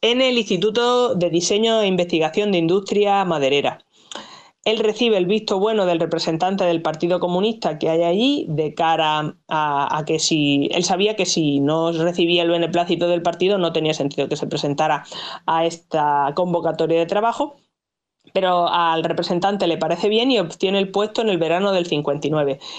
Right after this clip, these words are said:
Era un puesto técnico y comienza a emplear lo que ya sabe de programación lineal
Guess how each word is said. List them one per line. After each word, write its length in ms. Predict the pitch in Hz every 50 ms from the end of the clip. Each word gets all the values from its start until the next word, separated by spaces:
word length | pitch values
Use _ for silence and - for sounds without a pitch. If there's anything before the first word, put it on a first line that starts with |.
| - -
Era 140 | - 208 226
un 120 | 233 220
puesto 380 | 226 220 226 226 - 247 214 -
técnico 600 | 180 190 190 180 160 135 - - 127 165 - _ _ _ _ _ _ _ _ _ _ _ _ _ _ _ _ -
y 380 | 196 196 208 220 220 220 214
comienza 560 | 220 214 196 202 208 214 220 214 - 226 226
a 60 | 226 214
emplear 520 | 202 196 196 180 170 175 185 196 214 214
lo 160 | 202 180 165
que 120 | 170 151 151
ya 100 | 180 185
sabe 240 | - 214 190 190
de 80 | 190 185
programación 600 | 180 190 190 180 180 180 185 180 180 - 190 190
lineal 500 | 196 190 190 185 190 202 214 233 247 262